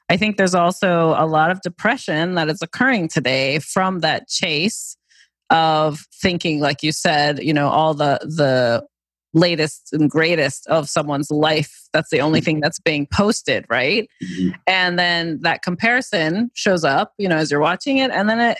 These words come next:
Speaker 1: it can cause a lot of depression in folks, because then they're not going and living, they're just watching other people's lives. <laughs> And so they feel like,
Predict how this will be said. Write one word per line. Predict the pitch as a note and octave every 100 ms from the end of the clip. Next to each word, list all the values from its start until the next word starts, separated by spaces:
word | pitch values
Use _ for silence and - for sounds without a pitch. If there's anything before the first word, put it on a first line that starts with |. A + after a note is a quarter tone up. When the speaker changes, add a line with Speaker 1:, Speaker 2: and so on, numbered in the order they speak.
| -
Speaker 1:
it | G#3+ -
can | - G#3+
cause | - G#3 B3
a | G#3+
lot | D#3+ E3 G3 -
of | F3 F3 E3+ -
depression | F3 G#3+ D4 F4 D#3+ B2+ -
in | C#3+
folks, | - D#3 B2+ -
because | - - F3+
then | F3 E3+ E3+ -
they're | D#3+ F3
not | F3 F#3 F3+
going | - F3+ F3
and | D#3+ D#3+
living, | G3+ A3 D3+ D#3
they're | D#3+
just | E3 F3 E3
watching | E3 G3+ F#3+
other | E3 D#3
people's | D#3+ E3+ D#3+ D3+
lives. | D#3 F#3 D#3+ C#3 A3+ - - -
<laughs> | - - - -
And | F#3+ G3+
so | - F#3+ F#3
they | F3+ F#3
feel | - F#3
like, | F3+ E3+ E3+